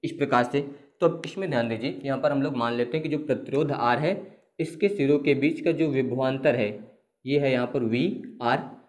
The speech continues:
और जो संधारित्र है इसके सिरों के बीच यहाँ पर जो विभवांतर है वीसी, इस प्रकार से इतना है। तो यहाँ पर याद रखिएगा कि जो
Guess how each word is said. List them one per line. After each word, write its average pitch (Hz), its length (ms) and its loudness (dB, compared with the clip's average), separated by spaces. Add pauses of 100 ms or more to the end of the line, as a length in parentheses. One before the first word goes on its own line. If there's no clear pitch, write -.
(160)
और 127 140 2
जो 123 100 2
संधारित्र 131 600 2
है 170 140 4 (380)
इसके 160 320 -2
सिरों 131 280 2
के 123 140 2
बीच 135 260 0
यहाँ 131 140 0
पर 127 140 0
जो 127 120 2
विभवांतर 117 600 0
है 151 120 2 (220)
वीसी, - 1500 -2
इस - 100 -6
प्रकार 156 340 2
से - 120 -2
इतना 139 240 0
है। 104 160 0 (440)
तो 147 40 -6
यहाँ 127 280 -6
पर 170 180 2
याद 117 200 4
रखिएगा 120 340 0 (380)
कि 151 80 -2
जो 160 180 4